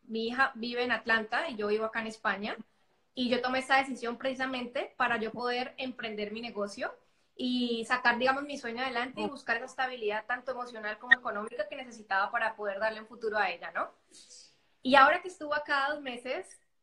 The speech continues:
Speaker 1: yo te voy a decir algo, es que yo me quito el sombrero y de verdad las felicito a todas las mamás, y ya que está ahí, que es mamá de tres, yo me quito el
Speaker 2: ¿De
Speaker 1: sombrero y yo
Speaker 2: tres?
Speaker 1: digo, "Dios mío, qué admiración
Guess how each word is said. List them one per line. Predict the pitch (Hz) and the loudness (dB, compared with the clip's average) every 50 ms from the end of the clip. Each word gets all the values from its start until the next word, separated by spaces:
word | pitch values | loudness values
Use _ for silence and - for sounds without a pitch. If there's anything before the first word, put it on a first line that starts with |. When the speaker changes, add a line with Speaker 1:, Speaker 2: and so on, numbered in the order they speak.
| _ _ _ | _ _ _
Speaker 1:
yo | - 214 247 254 | -10 -8 -8 -6
te | 254 269 | -6 -4
voy | 285 294 | -4 -4
a | 302 | -6
decir | 302 285 254 240 | -6 -8 -6 -4
algo, | 240 254 285 262 359 392 381 _ _ _ _ _ _ _ _ _ _ _ _ | -4 -4 -4 -4 -8 -10 -10 _ _ _ _ _ _ _ _ _ _ _ _
es | - 247 - | -14 -12 -10
que | - 269 262 | -6 -6 -2
yo | 247 277 285 277 - - | 0 0 0 0 -2 -8
me | - 262 262 262 254 | -6 -4 -2 -4 -4
quito | - - - 269 285 277 - 311 | -6 -8 -8 -8 -6 -2 0 0
el | 302 320 | 0 0
sombrero | - 320 277 233 208 208 202 214 220 233 254 269 277 339 427 587 571 - | -2 -4 -2 0 2 4 6 6 6 6 4 4 4 4 2 0 -4 -6
y | - 262 | -2 0
de | 254 247 | 0 2
verdad | 240 226 214 214 220 220 | 0 0 0 0 0 0
las | 247 269 - | 0 -2 -4
felicito | - 285 285 254 233 208 - 247 | -6 -6 -6 -6 -8 -6 -4 -4
a | 247 247 | -4 -2
todas | 254 262 269 | 0 0 2
las | 285 294 | 2 0
mamás, | 294 262 233 214 208 214 240 269 262 | -2 -2 -4 -2 -2 -2 -2 -4 -4
y | 277 247 | -4 0
ya | 226 220 220 240 262 | 2 4 4 2 2
que | - 285 | 0 -4
está | 262 - - 220 | -8 -6 -4 -2
ahí, | 226 233 254 - | -2 -2 -4 -4
que | 277 | -6
es | 262 | -6
mamá | 254 254 254 254 247 247 247 | -4 -4 -2 0 0 0 0
de | 254 | 0
tres, | 254 - 254 254 262 302 370 - - - _ _ _ _ _ _ _ _ _ _ _ - | 0 0 2 4 2 2 0 -4 -10 -20 _ _ _ _ _ _ _ _ _ _ _ -12
yo | 220 208 240 240 | -8 -6 -4 -4
me | 262 269 | -4 -6
quito | - 294 - 294 | -6 -4 4 8
el | 285 | 10
Speaker 2:
¿De | 233 | 8
Speaker 1:
sombrero | 277 254 220 240 277 277 | 8 8 8 8 8 12
y | - | 12
yo | 320 | 12
Speaker 2:
tres? | 339 349 | 12 12
Speaker 1:
digo, | - 214 190 - - _ _ _ _ - | 8 4 -6 -8 -12 _ _ _ _ -10
"Dios | 220 202 233 233 226 220 214 208 | -8 -6 -6 -4 -4 -4 -4 -4
mío, | 214 233 240 226 202 - - _ _ _ _ _ _ _ _ _ _ - | -2 -2 -2 -4 -4 -6 -10 _ _ _ _ _ _ _ _ _ _ -2
qué | - 269 269 269 294 339 392 - - _ _ _ - | 2 4 6 6 6 4 0 -2 -8 _ _ _ 6
admiración | 269 262 247 254 254 240 220 208 214 - - 226 233 240 285 | 6 6 6 6 0 -2 -2 -4 -4 -6 -8 -6 -6 -6 -6